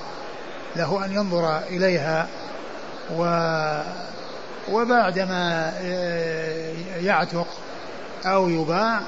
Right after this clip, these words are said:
تنتهي تلك العلاقة،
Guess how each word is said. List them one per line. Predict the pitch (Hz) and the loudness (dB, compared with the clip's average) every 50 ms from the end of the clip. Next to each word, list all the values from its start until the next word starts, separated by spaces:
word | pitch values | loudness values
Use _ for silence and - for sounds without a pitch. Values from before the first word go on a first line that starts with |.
| - - - - - - - - - | -6 -10 -10 -10 -10 -10 -6 -2 2
تنتهي | 247 254 226 175 202 180 147 165 165 165 180 - - - - - - - - - - | 2 2 2 2 2 2 2 4 2 2 0 -2 -4 -8 -10 -10 -10 -10 -6 -2 0
تلك | 202 190 175 - 165 165 165 160 - - | 0 0 0 0 0 0 0 0 0 0
العلاقة، | 180 170 147 143 165 170 165 160 160 - 165 165 156 | 0 0 0 0 0 2 2 2 2 0 0 -2 -2